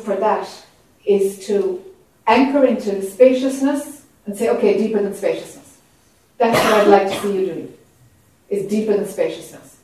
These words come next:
And find out what's there. Because when you, when you, when you push away the platform of spaciousness, the sensation of spaciousness,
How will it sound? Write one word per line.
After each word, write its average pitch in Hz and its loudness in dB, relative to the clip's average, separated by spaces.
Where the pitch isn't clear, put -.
And 202 -4
find 196 -2
out 190 -2
what's - -14
there. 170 -2
Because 202 -14
when 202 2
you, 196 2
when 220 0
you, 226 2
when 233 2
you 233 4
push 330 2
away 254 8
the 196 2
platform 240 2
of - -12
spaciousness, - 0
the 220 -10
sensation 240 0
of 202 -4
spaciousness, - 4